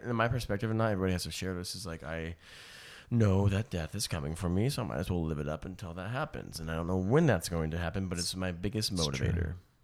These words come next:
Speaker 1: It scares the shit out of me.
Speaker 2: It's
Speaker 1: It's
Speaker 2: very
Speaker 1: really,
Speaker 2: important to
Speaker 1: really
Speaker 2: recognize
Speaker 1: trippy.
Speaker 2: your own mort-, mortality. Yeah.
Speaker 1: It's
Speaker 2: I
Speaker 1: a day,
Speaker 2: agree with
Speaker 1: it's
Speaker 2: that.
Speaker 1: multiple times a day, every day.
Speaker 2: Yeah.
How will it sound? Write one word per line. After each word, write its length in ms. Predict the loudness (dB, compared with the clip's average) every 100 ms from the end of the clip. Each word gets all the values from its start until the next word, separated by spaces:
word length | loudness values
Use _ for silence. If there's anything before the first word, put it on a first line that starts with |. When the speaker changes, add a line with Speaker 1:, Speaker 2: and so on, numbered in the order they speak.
| -20 _ _ -20 _ _ -8
Speaker 1:
It 60 | -2
scares 340 | 2 4 4
the 60 | 4
shit 260 | 4 6
out 120 | 4 4
of 60 |
me. 100 | 2 2
Speaker 2:
It's 60 |
Speaker 1:
It's 120 | 2 4
Speaker 2:
very 160 | 8
Speaker 1:
really, 120 | 6 4
Speaker 2:
important 380 | 2 4 4 2
to 100 | -2
Speaker 1:
really 200 | -2 -2
Speaker 2:
recognize 280 | 0 2 2
Speaker 1:
trippy. 60 | 4
Speaker 2:
your 100 | 4
own 180 | 4
mort-, 220 | 0 -6 -12 -2
mortality. 760 | -2 0 -2 0 0 0 -4 -6 -4
Yeah. 80 | -2 -2 -4 -2
Speaker 1:
It's 200 | 0 2
Speaker 2:
I 40 |
Speaker 1:
a 40 | 4
day, 140 | 4
Speaker 2:
agree 120 | 6
with 20 | 4
Speaker 1:
it's 140 | 2 2
Speaker 2:
that. 180 | 2 2
Speaker 1:
multiple 380 | 0 0 -4
times 240 | -4 -6 -6
a 40 |
day, 220 | -6 -6 -6
every 140 | -8
day. 260 | -8 -10
Speaker 2:
Yeah. 80 | -10